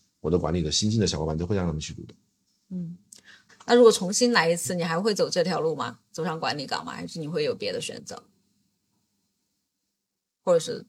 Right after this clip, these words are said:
Speaker 2: 离职？
Speaker 1: 我觉得管理不是为了做管理而管理，
Speaker 2: 嗯。
Speaker 1: 而是你到了一个阶段以后，你想要去成为更好的自己的一个选择。也许我就走了技术，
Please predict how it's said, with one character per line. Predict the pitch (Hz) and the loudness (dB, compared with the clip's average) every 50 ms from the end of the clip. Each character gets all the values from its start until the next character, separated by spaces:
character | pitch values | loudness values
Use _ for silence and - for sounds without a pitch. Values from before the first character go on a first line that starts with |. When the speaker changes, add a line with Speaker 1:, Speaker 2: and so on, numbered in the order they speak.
| _ | _
Speaker 2:
离 | - 170 170 | -8 -8 -6
职？ | 165 - - - - - - _ _ _ _ _ _ _ _ _ _ _ _ _ _ _ _ _ _ _ _ _ _ - - - 120 117 | -6 -6 -8 -8 -10 -14 -18 _ _ _ _ _ _ _ _ _ _ _ _ _ _ _ _ _ _ _ _ _ _ -12 -8 -6 4 10
Speaker 1:
我 | 127 120 110 | 10 10 12
觉 | 110 135 156 | 10 10 8
得 | 175 208 | 8 8
管 | 202 - - - - 113 110 101 107 123 151 185 | 6 4 -2 4 8 10 10 10 10 8 6 6
理 | 196 190 160 113 95 87 87 82 | 6 6 6 6 6 6 4 2
不 | 85 - 78 80 92 117 | 2 0 0 0 2 4
是 | 127 - - 180 185 | 4 4 6 8 8
为 | 180 196 220 | 8 8 10
了 | 202 131 | 10 10
做 | 98 101 95 | 10 10 8
管 | 85 87 85 | 6 4 4
理 | 87 85 | 4 2
而 | - 73 78 | 0 -2 -4
管 | 71 65 69 | -4 -6 -6
理， | 73 - - - - | -8 -10 -12 -12 -10
Speaker 2:
嗯。 | 190 190 180 165 - - _ _ | -8 -6 -6 -8 -10 -14 _ _
Speaker 1:
而 | - 113 135 | 0 2 4
是 | 139 160 | 4 6
你 | 165 151 | 6 6
到 | 110 139 135 135 | 8 8 10 10
了 | 123 113 | 10 10
一 | |
个 | 113 127 | 10 8
阶 | 120 117 - 143 135 | 6 4 4 2 2
段 | 151 147 143 | 2 2 4
以 | 113 87 | 4 4
后， | 87 92 113 104 | 4 4 2 4
你 | 90 90 101 113 | 4 4 4 2
想 | 117 - - 87 78 78 | 2 2 2 2 0 0
要 | 80 85 95 107 98 92 | 2 4 6 6 6 4
去 | 92 - - - 113 107 90 | 2 0 0 2 2 2 2
成 | - - - 85 90 | 0 -2 -2 0 0
为 | 95 101 | 0 0
更 | 123 127 117 | 0 2 2
好 | 113 82 | 2 2
的 | 76 | 2
自 | 82 85 - 131 113 | 2 2 0 0 0
己 | 110 92 73 | 0 0 2
的 | 80 85 | 2 2
一 | |
个 | 90 101 | 4 2
选 | 92 - - 76 71 69 | 2 0 -2 -2 -4 -4
择。 | 69 80 | -2 2
也 | 95 120 170 | 2 4 4
许 | 170 - | 4 6
我 | 160 101 87 | 8 8 8
就 | 85 92 87 | 8 6 6
走 | 85 92 87 76 | 4 4 4 4
了 | 76 80 | 4 2
技 | 82 - 98 | 2 2 2
术， | 87 82 - 92 87 82 78 | 2 2 2 2 2 2 0